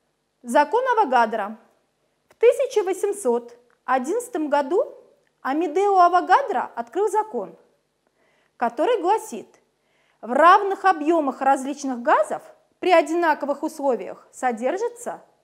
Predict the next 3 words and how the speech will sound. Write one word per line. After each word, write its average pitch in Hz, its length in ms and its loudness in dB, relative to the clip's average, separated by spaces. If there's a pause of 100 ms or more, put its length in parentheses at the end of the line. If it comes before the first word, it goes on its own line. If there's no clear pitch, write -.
(120)
одинаковое 226 840 -8 (140)
число 226 560 -10 (140)
молекул. 196 560 -12